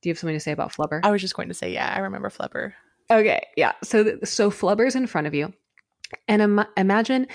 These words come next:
Speaker 1: that Flubber can transform itself into the most miraculous thing you've ever seen.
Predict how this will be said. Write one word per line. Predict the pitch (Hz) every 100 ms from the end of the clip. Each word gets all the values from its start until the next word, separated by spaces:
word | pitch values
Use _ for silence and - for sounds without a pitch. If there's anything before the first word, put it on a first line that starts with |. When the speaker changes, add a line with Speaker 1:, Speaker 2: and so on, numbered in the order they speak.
| - - -
Speaker 1:
that | 196 -
Flubber | - 185 220 240
can | 233
transform | 208 202 185 - 151 156
itself | 165 - 196 202 208 -
into | 180 190
the | 175
most | 170 170 -
miraculous | 165 165 160 139 160 185 170 -
thing | - 170
you've | 165
ever | 156 147
seen. | 139 - 151 156 208 277